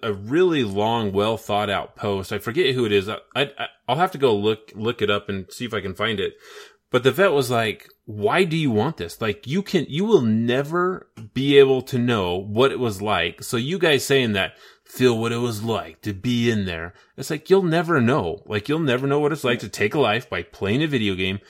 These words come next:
So trying to achieve that realism,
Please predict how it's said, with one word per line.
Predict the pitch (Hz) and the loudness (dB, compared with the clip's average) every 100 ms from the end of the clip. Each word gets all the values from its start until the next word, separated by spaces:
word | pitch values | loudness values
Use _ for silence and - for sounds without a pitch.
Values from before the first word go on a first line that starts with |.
| - - | -20 -10
So | - 120 | -2 -2
trying | - 165 | 2 2
to | 185 131 | 2 0
achieve | 98 - 113 143 | 0 -2 -2 -2
that | 127 90 95 | 0 -2 -2
realism, | 98 123 156 160 202 214 | 0 0 0 2 2 0